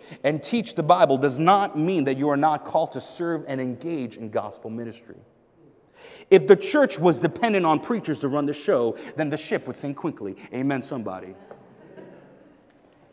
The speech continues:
If it's true that gospel ministry is not only just a proclamation of God's word, but also the comprehensive renewal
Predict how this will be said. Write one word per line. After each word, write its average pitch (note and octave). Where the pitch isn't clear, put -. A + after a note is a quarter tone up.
If E3
it's -
true A#3
that D3
gospel G3+
ministry F#3
is C#3+
not F3+
only G3+
just E3
a C#3
proclamation F3+
of A#2+
God's D3
word, C#3
but D#3
also F#3+
the D3
comprehensive F3
renewal D3